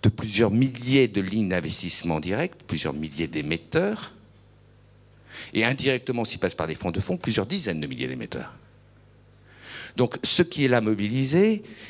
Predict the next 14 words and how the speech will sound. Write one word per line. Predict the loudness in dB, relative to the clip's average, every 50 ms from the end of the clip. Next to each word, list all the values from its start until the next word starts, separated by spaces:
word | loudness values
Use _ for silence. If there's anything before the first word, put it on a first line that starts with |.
| -4 -2
est, | -2 -2 -2 -8 -20 -20 -16 -2 -2
pardon | -2 -2 -2 -6 -10
d'être | -12 -10 -10 -8 -8
un | -6
peu | -6 -4 -4 -4 -6 -8 -14 -20 -20 -20 _ -20 -10
grossier, | -2 0 0 0 2 2 2 0 0 -6 -20 -20 -8 -2
chiantissime. | 2 2 2 2 0 -2 -4 -4 -4 -6 -4 -2 -2 -2 -2 -2 -4 -6 -8 -10 -14 -20 -20 -20 -20 -20 -20 -20 -20 _ _ _ -20 -20 -20 -20 -20 _ _ -20 -20 -20 -20 -10 -2
Juste | 0 2 2 2 2 0 -4 -10 -6 -2
chiantissime. | 0 0 0 0 -2 -2 -2 -2 0 0 0 -2 -2 0
Et | 0
surtout, | 0 2 0 -2 -2 -6 -6 -6 -6 -12 -20 -20 -20 -20 -20 -20 -20 -20 -20 -20 -20 -18 -6 0
non, | 4 6 6 8 6 6 4 0 -4 -2 -2 0
non | 4 4 4 4 4
intuitable. | 0 -4 -6 -4 -2 0 0 0 -2 -8